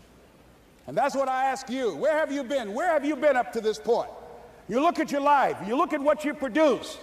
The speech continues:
Is it giving you what you want? Are you living on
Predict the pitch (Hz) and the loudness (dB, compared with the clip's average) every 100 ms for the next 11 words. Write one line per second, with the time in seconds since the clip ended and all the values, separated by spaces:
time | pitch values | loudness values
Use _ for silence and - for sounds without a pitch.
0 | - - - - - - - 269 262 359 | -18 -20 -20 -20 -20 -12 -6 -2 0 2
1 | 349 339 330 320 302 302 302 240 226 247 | 4 4 4 2 0 2 2 4 2 2
2 | 269 349 339 339 320 302 302 302 | 2 2 2 2 0 2 4 2